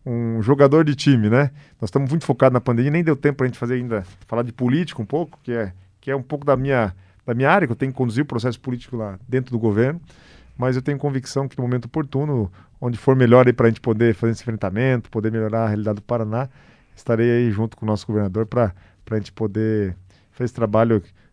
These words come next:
sobretudo honrar os paranaenses com muita cautela, um trabalho muito assertivo, firme, né? E, sobretudo, que dê resposta aos anseios da nossa população.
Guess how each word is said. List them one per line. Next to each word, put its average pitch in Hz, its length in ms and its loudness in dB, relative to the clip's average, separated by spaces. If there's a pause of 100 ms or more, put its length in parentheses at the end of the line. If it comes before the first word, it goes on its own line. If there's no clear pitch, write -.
sobretudo 147 340 -4
honrar 127 240 6
os 120 80 4
paranaenses 113 680 0
com - 120 -14
muita 120 200 -6
cautela, 117 560 -2
um 104 40 -8
trabalho 110 460 0 (400)
muito 120 240 -2
assertivo, 135 760 2
firme, 151 640 4
né? 139 240 2 (580)
E, 113 120 -6
sobretudo, 123 400 -4
que 127 120 -12
dê 131 80 4
resposta 123 580 0
aos 127 220 0
anseios 117 320 -4
da 117 80 -4
nossa 113 160 -8
população. 117 520 -10